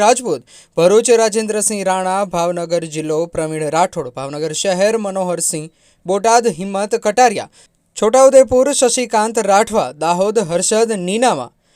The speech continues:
ડાંગ સ્નેહિલ ઠાકરે, દેવભૂમિ દ્વારકા પાલાંબલિયા, ગાંધીનગર જિલ્લો અરવિંદસિંહ સોલંકી,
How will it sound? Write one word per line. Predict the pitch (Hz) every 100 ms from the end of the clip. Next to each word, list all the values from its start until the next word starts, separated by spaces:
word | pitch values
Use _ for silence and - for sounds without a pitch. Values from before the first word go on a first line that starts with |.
| _ _
ડાંગ | 180 220 269 269
સ્નેહિલ | - 240 233 208 254 254
ઠાકરે, | - - 226 240 160 - _ 156
દેવભૂમિ | 160 160 180 190
દ્વારકા | 202 202 202 214 233
પાલાંબલિયા, | 226 208 208 202 196 180 190 196
ગાંધીનગર | 190 185 180 175 170 170
જિલ્લો | 156 160 165 170 190 - _ 175
અરવિંદસિંહ | 202 226 240 226 190 190 196
સોલંકી, | 214 247 247 131